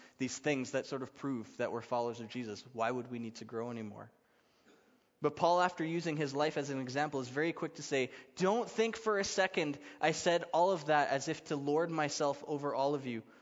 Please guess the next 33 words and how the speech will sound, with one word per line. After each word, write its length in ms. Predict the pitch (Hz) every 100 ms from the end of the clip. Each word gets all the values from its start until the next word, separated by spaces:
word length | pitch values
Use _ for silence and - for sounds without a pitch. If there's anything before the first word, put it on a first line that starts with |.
| -
or 100 | 147
that 140 | 147 147
I 80 |
was 200 | 147 143 143 - -
actually 420 | 143 156 - 160 143
boasting 680 | 123 143 147 - 135 117 113 - - _ _ _ -
how 200 | - 147
far 300 | 143 156 147
along 480 | 143 139 131 131 123
I've 220 | 117 123
come 200 | - 127
in 120 | 123
my 160 | 123 117
faith." 320 | - 127 98 - _ _ _
He 120 | - 156
could 180 | 190
have. 180 | 180 123
Paul 220 | - 156
was 160 | 190 156
a 80 | 143
giant. 500 | 123 131 135 98 - - _ _ _ _ _
Like, 380 | 127 123 - -
not 220 | 127 135
physically, 400 | - 131 117 107
but 200 | 113 120
Paul 180 | - 160
was 160 | 175 156
a 40 |
<laughs> 160 | 131 135
giant 280 | 160 160 120
in 140 | 135 135
his 180 | 139 135
faith. 340 | 151 147 110